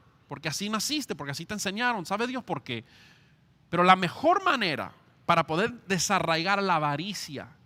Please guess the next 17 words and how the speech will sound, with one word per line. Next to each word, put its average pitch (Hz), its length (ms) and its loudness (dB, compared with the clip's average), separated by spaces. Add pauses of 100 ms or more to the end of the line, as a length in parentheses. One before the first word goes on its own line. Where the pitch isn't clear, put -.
(200)
que - 80 -6
la 139 80 2
Biblia 240 240 -2 (100)
dice 180 280 -6
que 165 80 -8
es 143 80 -6
pecado, 214 500 -2 (720)
la 165 140 4
avaricia, 160 540 0
el 208 220 2
egoísmo 208 880 -2
de 170 80 -4
tu 156 140 -10
corazón, 160 560 -4
la 135 80 0
mejor 208 360 -2
manera 123 440 -8